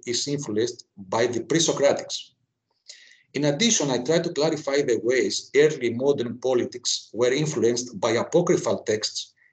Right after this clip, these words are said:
and occult sciences, forming what I call political theosophy. Furthermore, I have launched a research concerning the use of Arabo-Islamic and Hebrew philosophy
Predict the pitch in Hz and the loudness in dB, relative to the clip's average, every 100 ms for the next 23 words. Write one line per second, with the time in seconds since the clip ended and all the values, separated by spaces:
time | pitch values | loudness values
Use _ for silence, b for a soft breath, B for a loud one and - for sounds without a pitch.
0 | _ 123 123 127 - 175 180 151 - 165 | _ -2 -2 -8 2 4 4 0 0 0
1 | 147 98 87 - - _ _ _ 151 170 | 0 -4 -8 -12 -16 _ _ _ 0 0
2 | 175 139 113 160 160 123 120 - 143 131 | 0 -2 0 0 0 -4 -2 2 4 2
3 | - _ - 120 165 - 165 156 - 147 | -4 _ -2 2 2 0 -2 -4 0 2
4 | 151 - - - _ _ _ _ _ _ | 4 2 -2 -14 _ _ _ _ _ _
5 | _ b b b b _ _ - 208 208 | _ b b b b _ _ 2 2 4
6 | 170 123 107 - - 123 127 127 135 156 | 0 0 -2 -4 -6 -4 -2 -2 -2 -2
7 | 123 - - 113 147 143 110 110 - 113 | -4 -8 -6 -2 0 0 -2 -6 -6 -4
8 | 143 143 147 131 110 143 151 - 117 - | -2 -2 -2 -2 0 2 2 0 -6 -4
9 | 127 147 151 120 120 120 127 127 120 - | 0 2 2 2 0 0 -2 -2 -4 -6
10 | 113 110 - 180 131 117 - 101 101 101 | -10 -10 -2 0 0 -2 -4 -2 -2 -2
11 | - 117 | -6 -8